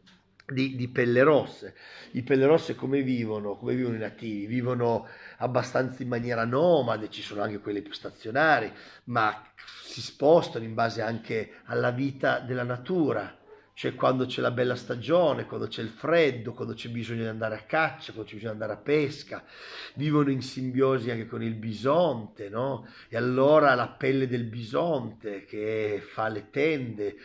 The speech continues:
ti dà la pelliccia, ti dà la carne essiccata, ti dà il grasso, ti dà l'olio per accendere il fuoco, per riscaldarti, per avere grassi, la carne per avere proteine. E una delle tecniche per uccidere, piegare, conquistare gli indiani,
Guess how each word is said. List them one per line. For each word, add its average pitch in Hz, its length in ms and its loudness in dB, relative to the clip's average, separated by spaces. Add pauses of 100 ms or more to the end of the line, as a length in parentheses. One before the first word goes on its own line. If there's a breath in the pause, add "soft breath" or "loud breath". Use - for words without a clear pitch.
(200 loud breath)
ti 113 80 -12
dà 117 100 0
la 110 100 -2
pelliccia, 110 800 -4
ti 110 140 -10
dà 110 80 -4
la 107 180 -8
carne 120 300 -2
essiccata, 135 840 -2
ti 113 160 -14
dà 110 120 -4
il 107 140 -6
grasso, 127 800 0 (320 loud breath)
ti - 120 -12
dà 123 120 4
l'olio 147 760 6
per 127 160 0
accendere 123 540 -4
il 113 80 -4
fuoco, 151 560 2
per 120 140 -8
riscaldarti, 135 880 -2
per 117 200 -4
avere 120 500 0 (320 loud breath)
grassi, 147 800 4
la 127 200 0
carne 127 280 0
per 123 140 -4
avere 117 260 -2
proteine. 113 800 -6 (460 loud breath)
E 117 80 -8
una 143 200 4
delle 131 240 2
tecniche 131 460 0
per 127 160 -6
uccidere, 117 880 -2
piegare, 123 520 -2
conquistare 120 680 -6
gli 117 60 -6
indiani, 120 800 -2